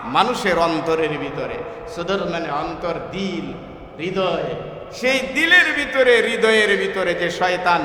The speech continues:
লুকায়া লুকায়া ধোঁকা দেয়, আল্লাহ, আমি তোমার কাছে তার থেকে পানা চাই, কারণ তার থেকে যদি তুমি আমারে না বাঁচাও, তাহলে আমি।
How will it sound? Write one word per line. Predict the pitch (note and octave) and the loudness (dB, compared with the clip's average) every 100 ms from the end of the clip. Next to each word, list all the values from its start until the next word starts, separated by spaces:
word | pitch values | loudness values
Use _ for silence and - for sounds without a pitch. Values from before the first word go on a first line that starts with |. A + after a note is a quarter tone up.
| C#3+ | -2
লুকায়া | C#3+ F3 F3+ F3 D#3+ | -4 0 4 6 4
লুকায়া | D3+ D#3 E3 E3 C#3 | 2 0 2 4 4
ধোঁকা | C3+ B2+ D3 D3+ | 0 -4 -2 -2
দেয়, | D#3 F#3 A#3 B3 - - - | 0 2 2 0 -4 -8 -8
আল্লাহ, | D#3 D#3+ | -4 -4
আমি | D3+ D3 | -4 -6
তোমার | D3+ D3+ E3 D3+ | -8 -6 -4 -6
কাছে | C#3 C3+ B2 | -8 -10 -10
তার | B2 C3+ C#3 - | -6 -4 -6 -8
থেকে | C3+ C3 B2 | -10 -12 -12
পানা | A#2+ C#3 B2 - | -10 -10 -10 -10
চাই, | B2 A#2+ A#2+ A#2+ | -10 -10 -10 -10
কারণ | D3+ - - | -10 -10 -6
তার | A#3 E4 E4 | -2 0 -2
থেকে | C#4+ C4 B3+ | -6 -6 -6
যদি | A#3 G#3+ G#3+ | -6 -6 -6
তুমি | G#3 G3+ | -6 -4
আমারে | F#3 F#3 F3 | -4 -4 -4
না | D#3 D#3 C#3+ | -6 -6 -6
বাঁচাও, | C3+ C#3 D3 C#3 A#2+ - - - - | -6 -8 -6 -6 -6 -8 -12 -14 -16
তাহলে | C#3 C#3 B2 | -12 -12 -10
আমি। | A#2 A2 | -12 -12